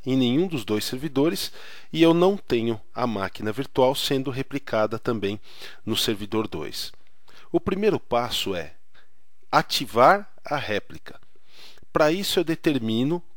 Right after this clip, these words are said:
qual é o protocolo que vai ser usado e a porta que eu quero utilizar. E também o diretório onde as máquinas virtuais replicadas estarão colocadas. Então notem que eu tenho aqui uma placa chamada réplica,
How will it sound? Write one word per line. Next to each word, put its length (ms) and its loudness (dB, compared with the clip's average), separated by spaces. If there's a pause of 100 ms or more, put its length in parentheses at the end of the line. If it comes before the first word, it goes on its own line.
qual 180 6
é 40 6
o 60 4
protocolo 580 0
que 120 -10
vai 140 2
ser 200 -2
usado 520 2
e 140 2
a 80 4
porta 600 2
que 140 -6
eu 60 -2
quero 260 -4
utilizar. 600 -6 (560)
E 120 0
também 420 4
o 60 4
diretório 920 4
onde 360 2
as 120 2
máquinas 520 -2
virtuais 440 2
replicadas 840 0 (280)
estarão 460 6
colocadas. 720 -2
Então 200 -2
notem 300 0
que 100 -6
eu 60 -2
tenho 200 -6
aqui 120 -8
uma 140 -2
placa 320 0
chamada 360 0
réplica, 520 -4